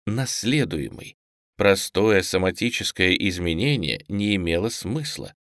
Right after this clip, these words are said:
ибо действие риновируса было бы ограничено единственным поколением, подвергнутым обработке, и с его смертью прекратилось бы навсегда.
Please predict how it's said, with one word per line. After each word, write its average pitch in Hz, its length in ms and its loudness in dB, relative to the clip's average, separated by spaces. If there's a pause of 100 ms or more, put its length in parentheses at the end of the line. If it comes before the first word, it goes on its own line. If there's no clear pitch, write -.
(160)
ибо 90 460 4
действие 90 760 2
риновируса 90 840 -2
было 110 320 0
бы 113 120 2
ограничено 92 880 -2
единственным 95 760 -6
поколением, 127 640 -2 (300)
подвергнутым 87 640 2
обработке, 90 580 -6 (420)
и 110 140 4
с - 100 -4
его 98 240 2
смертью 85 580 -2
прекратилось 85 800 -2
бы 101 120 0
навсегда. 139 580 -4